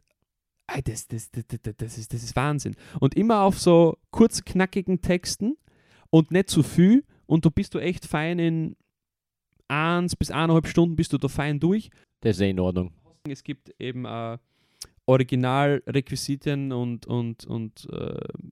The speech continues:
Speaker 1: Klamotten und was auch immer. Ähm, also mega cool, mega cool gemacht und für jeden Harry Potter-Fan zum Empfehlen.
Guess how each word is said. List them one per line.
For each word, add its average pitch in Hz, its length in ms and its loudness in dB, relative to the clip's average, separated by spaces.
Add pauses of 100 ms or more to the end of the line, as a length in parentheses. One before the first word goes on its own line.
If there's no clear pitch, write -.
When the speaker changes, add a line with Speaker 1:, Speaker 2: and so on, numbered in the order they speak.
(160)
Speaker 1:
Klamotten 127 460 -4
und 117 160 -8
was 113 120 -4
auch 117 100 -4
immer. 123 300 0 (500)
Ähm, 110 300 -2
also 117 180 2
mega 127 320 4 (120)
cool, 127 360 4
mega 131 220 -2 (120)
cool 123 100 2
gemacht 117 440 -4 (220)
und 110 360 0
für - 140 -12
jeden 127 240 -2
Harry 120 140 0
Potter-Fan 120 460 -6
zum 117 180 -6
Empfehlen. 123 420 -6